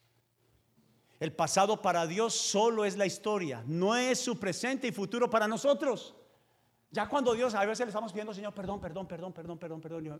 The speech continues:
"Hijo, ya lo perdoné, ya lo perdoné". Porque Dios es un Dios, dice, de misericordias.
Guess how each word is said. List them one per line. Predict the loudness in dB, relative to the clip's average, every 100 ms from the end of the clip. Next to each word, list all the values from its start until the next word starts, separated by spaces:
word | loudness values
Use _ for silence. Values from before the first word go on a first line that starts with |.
| -10
"Hijo, | -10 -10
ya | -10 -10
lo | -10
perdoné, | -12 -12 -12 -14 -16 -20 -20 -20 -20 -20 -20 -14 -12 -12 -18 -20 -20 _ _ -16
ya | -12
lo | -10
perdoné". | -10 -12 -12 -14 -16 -20 _ _ _ _ -20 -20 _ _ _ _ _ _ _ -6
Porque | -6 -2 -4
Dios | -2 -2 -2
es | -2
un | -2
Dios, | -2 -2
dice, | -2 -2 -4
de | -2 -2
misericordias. | 0 0 0 -2 -6 -8 -8 -8 -12 -12 -12 -12 -16 -16 -12 -10 -10 -14 -16 -14 -8 -6 -6 -6 -8 -12 -20